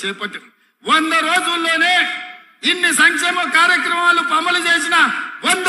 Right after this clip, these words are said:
రోజులే ఆయన మా ప్రభుత్వాన్ని పడగొట్టాలంటుండ్రు. మరి పదేళ్ళు ఉన్నోని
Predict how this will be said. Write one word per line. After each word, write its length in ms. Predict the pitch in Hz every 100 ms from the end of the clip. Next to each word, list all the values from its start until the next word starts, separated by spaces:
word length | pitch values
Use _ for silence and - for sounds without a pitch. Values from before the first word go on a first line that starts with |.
| 339 330
రోజులే 360 | 370 370 359 359
ఆయన 160 | 339 339 330
మా 60 | 330 330
ప్రభుత్వాన్ని 560 | 349 403 - 381 370 349
పడగొట్టాలంటుండ్రు. 1000 | - 330 311 277 302 294 285 285 277 269 233 - - - 262
మరి 160 | 285 247 233
పదేళ్ళు 460 | 254 311 381 392 359
ఉన్నోని 420 | 330 320 302 294